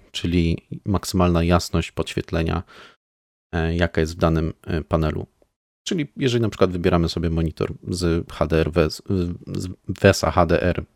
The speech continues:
czterysta, to możemy spodziewać się H D R-u na poziomie,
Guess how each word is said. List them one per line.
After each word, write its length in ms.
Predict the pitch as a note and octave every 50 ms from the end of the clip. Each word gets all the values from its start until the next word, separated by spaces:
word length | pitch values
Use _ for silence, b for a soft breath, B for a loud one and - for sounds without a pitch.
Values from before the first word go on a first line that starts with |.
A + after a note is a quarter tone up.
| _
czterysta, 600 | - - - - - - - - - D3+ D#3+ F3+ - B B B B B B B _ _ _ _ _ _
to 60 | - E3+
możemy 520 | F3 E3 C#3+ - C3+ B2+ B2+ B2+ B2+ C3 -
spodziewać 460 | - - - A2+ G2+ A#2+ A#2 A2 -
się 120 | - -
H 160 | G#2 - A2 G2+
D 140 | G2 G2
R-u 140 | G2 F#2+ G2
na 140 | G2 G2 F2+
poziomie, 460 | - - F#2+ F2 F#2 F2+ F2 F2+ G2+